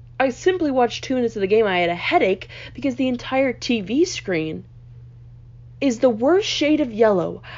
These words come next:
I've ever seen in my entire life. You know how stupid men look running across a neon yellow court? Stupid.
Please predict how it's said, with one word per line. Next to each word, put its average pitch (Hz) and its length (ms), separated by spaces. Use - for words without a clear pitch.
I've 180 240
ever 233 260
seen 226 320
in 185 140
my 165 140
entire 170 540
life. - 440
You 262 80
know 339 80
how 359 180
stupid - 1200
men 254 360
look 247 380
running 233 240
across 233 500
a 208 60
neon 202 480
yellow 185 320
court? 185 560
Stupid. - 840